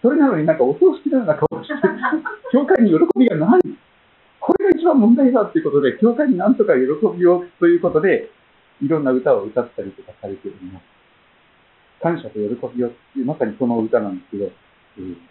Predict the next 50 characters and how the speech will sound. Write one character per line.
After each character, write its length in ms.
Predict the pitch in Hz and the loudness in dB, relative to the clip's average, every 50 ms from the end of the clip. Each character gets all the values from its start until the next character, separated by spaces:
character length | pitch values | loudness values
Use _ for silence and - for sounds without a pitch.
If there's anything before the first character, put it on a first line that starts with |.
| _ _ - | _ _ -6
私 260 | 123 127 143 143 160 165 | -6 -6 -6 -4 -4 -4
の 100 | 160 156 | -4 -2
名 120 | 160 160 | -4 -6
前 220 | 160 160 160 165 | -6 -6 -8 -6
が 260 | 170 208 190 175 - - _ _ | -6 -4 -6 -6 -8 -12 _ _
天 140 | - 254 269 | 0 2 2
に 160 | 247 165 120 - - | 2 0 -4 -8 -10
記 120 | - 131 151 202 - | -14 -12 -12 -12 -10
さ 80 | - 294 | -8 -10
れ 80 | 330 | -10
て 140 | - - - | -10 -12 -14
い 40 | - | -14
る。 80 | - - _ _ _ _ _ _ - | -14 -16 _ _ _ _ _ _ -10
こ 180 | - - 202 | -8 -8 -8
の 100 | 254 226 - 156 147 - - 196 | -6 -8 -10 -8 -8 -6 -6 -6
喜 80 | - 180 | -6 -6
び 140 | 175 196 180 | -8 -6 -6
は 80 | 175 | -8
素 60 | 165 _ _ - | -10 _ _ -14
晴 60 | 269 | -12
ら 120 | 294 285 - | -12 -10 -8
し 60 | - | -6
い 140 | 302 277 269 _ _ _ _ - | -6 -6 -6 _ _ _ _ -2
と 240 | 143 120 98 - - _ _ _ _ _ _ _ _ | 0 0 0 -2 -8 _ _ _ _ _ _ _ _
賛 160 | - 123 113 101 | -6 -6 -6 -6
美 120 | 101 - - 107 | -10 -14 -14 -16
す 0 | |
る 120 | - - | -14 -12
も 100 | 101 104 | -10 -10
の 80 | 101 92 | -10 -10
だ。 140 | 92 92 - _ _ _ _ _ _ _ _ _ _ _ _ _ _ _ _ _ _ _ _ _ _ _ _ _ _ _ _ - 127 | -12 -16 -18 _ _ _ _ _ _ _ _ _ _ _ _ _ _ _ _ _ _ _ _ _ _ _ _ _ _ _ _ -14 -6
実 280 | 135 208 240 - 403 | -4 -4 -2 2 2
は 280 | 381 330 254 123 - - - | 2 2 2 -2 -6 -8 -4
皆 260 | 131 175 254 285 - | 0 2 2 2 2
さ 80 | - 285 | 0 -2
ん 80 | 208 175 | -2 0
の 80 | 147 | 0
名 100 | 135 143 | 0 -2
前 220 | 165 185 185 180 185 | -2 -4 -6 -4 -2
も 260 | 208 208 139 - - _ _ _ _ - | 0 0 -2 -4 -6 _ _ _ _ -2
想 140 | - 240 262 | 0 0 0
像 120 | 247 269 269 | 2 -2 -4
し 100 | - - | -4 -4
て 60 | 254 | -6
み 80 | 269 | -6
て 80 | - 202 | -6 -6
く 60 | 165 | -8
だ 80 | - 104 | -12 -12
さ 160 | - _ | -12 _
い。 40 | 98 | -20